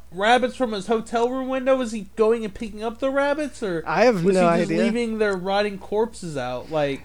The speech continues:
Speaker 2: He was a psychopath,
Speaker 1: that,
Speaker 2: apparently.
Speaker 1: I, I mean, that's, that's,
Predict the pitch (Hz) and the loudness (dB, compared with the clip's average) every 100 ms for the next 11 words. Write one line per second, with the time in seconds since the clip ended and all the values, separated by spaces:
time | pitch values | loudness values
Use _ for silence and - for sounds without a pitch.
0 | - 196 202 214 233 240 240 220 180 - | -2 4 6 8 8 10 10 10 12 10
1 | 175 220 165 160 151 139 151 143 - - | 10 4 2 2 2 0 -2 -4 -10 -18
2 | - 190 - - - 220 233 220 247 247 | -8 -8 -8 -10 -2 0 0 0 0 -2
3 | - - - 240 220 | -14 -12 -4 -4 -4